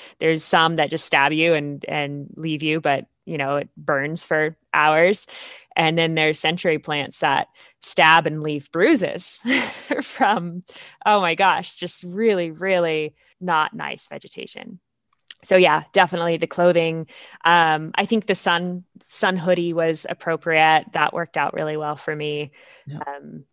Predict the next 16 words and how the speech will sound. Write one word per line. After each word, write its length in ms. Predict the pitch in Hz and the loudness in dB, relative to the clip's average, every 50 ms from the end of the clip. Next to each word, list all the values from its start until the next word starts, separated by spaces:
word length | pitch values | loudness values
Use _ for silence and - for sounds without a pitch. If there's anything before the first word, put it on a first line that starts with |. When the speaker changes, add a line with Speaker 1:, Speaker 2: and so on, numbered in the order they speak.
| _ _ | _ _
Speaker 1:
I 60 | - | -18
think 220 | 180 - 165 - - | -14 -14 -14 -12 -10
you 80 | 160 | -8
had 160 | 151 156 151 151 | -6 -6 -6 -6
one 120 | 147 143 | -6 -8
on 180 | 139 139 143 143 | -8 -10 -10 -12
too, 460 | - - 156 151 143 143 143 147 143 - _ _ _ | -8 -6 -4 -4 -4 -6 -8 -10 -12 -16 _ _ _
but 180 | 156 143 - | -2 -2 -2
yeah, 240 | - 156 147 135 135 143 | 0 0 0 0 0 -2
long 560 | 156 160 160 156 156 151 147 143 143 147 139 - _ | 0 2 4 6 6 4 2 0 -4 -8 -12 -16 _
pants 560 | - - 147 - - - - - - - - | -16 -12 -12 -10 -10 -12 -12 -12 -12 -14 -12
for 160 | - - - - | -10 -10 -10 -10
sure. 400 | - - - 78 - 71 160 156 | -8 -8 -8 -6 -6 -8 -8 -12
Speaker 2:
<laughs> 60 | 156 - - _ _ _ _ _ - _ | -16 -20 -20 _ _ _ _ _ -12 _
Speaker 1:
Um, 580 | - - - - - - - - - _ 208 - - - - - _ _ | -8 -6 -6 -6 -8 -8 -10 -12 -12 _ -14 -14 -12 -14 -16 -16 _ _
yeah. 320 | - 160 - - - - | -6 -4 -4 -4 -4 -6